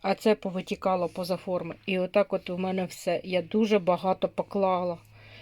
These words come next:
в форму тіста. Тісто ідеальне, м'ягусіньке, ідеальне. Це ось опасочка. Ну, дивіться, бачите? Бачите, які вони. Навіть в руку їх не можу взяти.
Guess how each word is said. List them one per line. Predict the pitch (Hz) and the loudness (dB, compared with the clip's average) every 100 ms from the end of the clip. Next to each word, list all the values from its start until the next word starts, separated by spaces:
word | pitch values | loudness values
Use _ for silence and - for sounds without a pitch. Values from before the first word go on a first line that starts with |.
| - - | -20 -20
в | |
форму | - 208 202 190 175 | -8 2 2 2 -4
тіста. | - 190 180 - 175 - _ - - _ | -8 -8 -8 -10 -10 -10 _ -20 -20 _
Тісто | - 214 - - 190 - | 0 0 2 2 2 2
ідеальне, | 196 170 185 170 165 165 165 160 156 - - - 208 - | -4 0 2 4 2 0 -4 -6 -8 -14 -20 -20 -14 -4
м'ягусіньке, | 185 185 185 185 185 - 170 170 - 165 - - - - - - - | 2 2 2 -2 -4 -4 -8 -8 -8 -8 -10 -20 -20 -20 -20 -20 -10
ідеальне. | - 202 185 185 170 165 165 165 | -2 0 2 4 2 0 -6 -8
Це | - 208 202 | -2 4 4
ось | 170 - | 4 -4
опасочка. | 165 170 160 165 - - | -6 -4 -6 -6 -10 -8
Ну, | 175 175 - | -8 -8 -8
дивіться, | 175 175 165 - 170 - - | -6 -6 -8 -12 -14 -16 -14
бачите? | 175 170 - - 175 - - - _ _ _ _ _ - - - _ _ _ _ | -6 -6 -6 -12 -12 -14 -20 -20 _ _ _ _ _ -20 -20 -20 _ _ _ _
Бачите, | 202 196 - 190 | -4 -4 -4 -6
які | 180 175 190 | -6 -8 -10
вони. | 175 175 175 170 - - _ _ _ - - - - - - - | -8 -6 -6 -8 -14 -20 _ _ _ -20 -20 -20 -20 -20 -20 -10
Навіть | 214 220 214 208 | -2 4 4 4
в | 202 | 4
руку | 214 - 190 | 4 2 -6
їх | 175 - | -6 -6
не | 180 | -6
можу | 175 170 175 | -4 -6 -6
взяти. | 165 165 175 165 - | -8 -8 -8 -10 -14